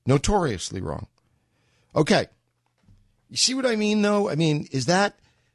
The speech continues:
if you happen to, and, and this is, look, this should, this should cheer you as much if you're a Trump supporter or you're a su-, or you're a supporter of one of the other candidates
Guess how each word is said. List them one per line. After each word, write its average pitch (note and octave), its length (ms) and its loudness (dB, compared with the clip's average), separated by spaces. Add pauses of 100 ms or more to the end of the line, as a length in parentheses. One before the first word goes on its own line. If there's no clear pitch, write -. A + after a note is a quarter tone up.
(140)
if B2+ 340 -8
you D#3+ 80 0
happen F#3 400 0
to, D#3+ 140 -6
and, D3 140 0
and F3 140 -2
this B3 200 2
is, G#3+ 200 0 (320)
look, A#3 260 0
this G#3+ 160 -2
should, E3+ 340 0 (500)
this F#3+ 140 2
should E3+ 260 0
cheer G#3 440 2
you F3+ 420 2
as A#2+ 120 0
much D3+ 280 2
if C3+ 120 -8
you're C#3+ 120 0
a B2+ 40 -2
Trump C3 300 0
supporter C3+ 580 0 (1400)
or D#3 240 6
you're D3+ 220 -2
a C#3 60 -4
su-, - 280 -6
or D3 220 2
you're C3+ 220 -2
a A2+ 40 -6
supporter C3 440 -2
of G2+ 100 -2
one B2 200 4
of B2 120 -2
the A#2 160 -2
other B2 280 2
candidates A#2 640 -4